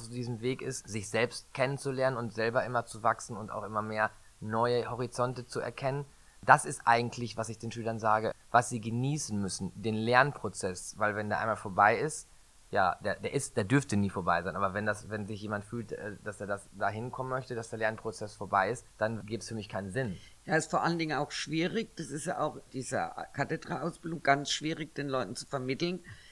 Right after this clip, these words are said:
Speaker 2: dass ich ihnen zwar das Werkzeug gebe und die Marikia guckt, ob das alles sa-, ihre Ordnung hat, aber wenn die Energie und das Feuer von ihnen nicht kommt und sie nicht bereit sind,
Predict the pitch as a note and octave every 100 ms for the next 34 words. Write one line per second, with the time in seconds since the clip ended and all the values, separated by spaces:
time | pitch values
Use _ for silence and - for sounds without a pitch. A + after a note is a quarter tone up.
0 | - - D3+ - D#3 - C#3+ B2+ C3+ A#2
1 | A2+ - A2+ A#2 - F3 D#3+ - F3+ D3
2 | D3 C3+ C3 C3 - C3+ - D3+ - -
3 | - A2 - - A#2 B2+ - C3+ G#2 F2
4 | - C3+ F3+ - E3+ D3+ D#3+ C#3 C#3+ -
5 | D3 C3 - G3 - C3+ C#3 - F3 D#3
6 | D3 C3+ F#2+ C#3 C#3 C3+ - D#3 C3 -
7 | - - E3 D#3+ E3 - C3 C#3 D3+ -
8 | C#3+ C#3